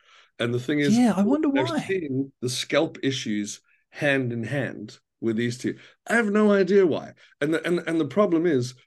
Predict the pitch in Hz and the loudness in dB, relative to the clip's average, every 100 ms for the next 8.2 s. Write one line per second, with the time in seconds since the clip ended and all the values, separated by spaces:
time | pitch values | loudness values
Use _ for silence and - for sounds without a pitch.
0 | - 139 135 143 143 135 139 143 170 - | -6 -4 -2 0 4 4 4 4 0 -6
1 | 143 143 139 139 143 135 _ _ _ - | -4 -2 0 0 0 -6 _ _ _ -6
2 | 151 135 139 147 - - 139 139 131 139 | -4 -2 -4 -6 -10 -4 -2 -2 -2 -6
3 | 131 127 127 127 120 120 131 113 135 131 | -2 0 0 -2 -4 -4 -6 -4 -4 -2
4 | 131 110 120 - 127 123 123 104 101 - | -4 -4 -10 -6 -4 -2 -4 -4 -6 -8
5 | - - _ - - 117 123 123 120 117 | -14 -20 _ -20 -6 -4 0 0 0 0
6 | 120 127 135 131 139 127 123 - _ - | -2 -4 -2 2 4 4 2 -2 _ -20
7 | - 123 117 113 123 - 120 120 107 101 | -8 -4 -2 -4 -6 -6 -4 -2 -4 -6
8 | 135 | -10